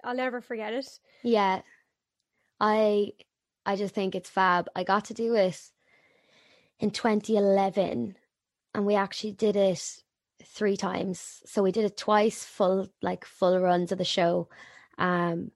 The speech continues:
Speaker 2: and I was onlooker number three. I got to sing two lines, and I was delighted with myself to be in the ensemble. I was, like,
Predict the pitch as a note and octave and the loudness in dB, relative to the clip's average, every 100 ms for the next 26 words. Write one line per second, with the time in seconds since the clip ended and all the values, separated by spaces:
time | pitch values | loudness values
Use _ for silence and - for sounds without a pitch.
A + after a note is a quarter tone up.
0 | - F3+ F3 F3 G3 - F#3 F#3 - _ | -10 -6 -4 -6 -6 -2 -2 -2 -8 _
1 | G#3 G#3 G3+ G3 G#3 G3+ F#3+ G3 - G3+ | -4 -2 -2 -2 -2 -2 -2 -4 -4 -2
2 | G3 G#3 _ _ - G3+ F#3 - - G3 | -2 -6 _ _ -10 -6 -8 -8 -8 -4
3 | F#3 F#3+ F#3+ F#3 _ - - A#3+ G#3 G3 | -4 -4 -4 -8 _ -8 2 4 6 4
4 | F#3+ G3+ - - - - G3 - F3 F#3 | 2 0 -6 -20 -20 -18 -10 2 4 6
5 | G3 A3 C4 C4 D4 D#4+ E4+ E4 B3+ B3 | 6 6 6 6 8 10 10 8 8 8
6 | A#3+ G3+ G3+ G3+ G3 F#3+ F3+ F#3+ F#3 F#3 | 10 8 8 6 6 8 8 8 6 6
7 | F3+ F3 E3+ - - _ - G#3 G#3 G3 | 8 8 6 -2 -20 _ 6 6 8 4
8 | - | 0